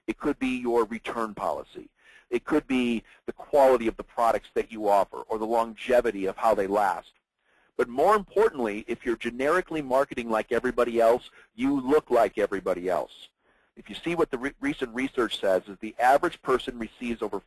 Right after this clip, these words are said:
five thousand marketing messages a day. Internet, email, driving down the road. What are you doing to stand out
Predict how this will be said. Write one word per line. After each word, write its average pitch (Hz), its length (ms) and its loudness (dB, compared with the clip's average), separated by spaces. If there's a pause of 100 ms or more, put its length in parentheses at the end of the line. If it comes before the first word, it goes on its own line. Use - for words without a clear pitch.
five 135 440 4
thousand 120 420 2
marketing 113 520 -4
messages 101 500 -8
a 98 80 -12
day. 87 260 -6 (480)
Internet, 139 500 2 (100)
email, 123 480 2
driving 117 380 0
down 117 220 2
the 113 60 -8
road. 110 440 2 (320)
What 123 200 0
are 156 40 0
you 165 180 -6
doing 135 420 -4
to 113 120 -14
stand 123 500 -6
out 98 220 2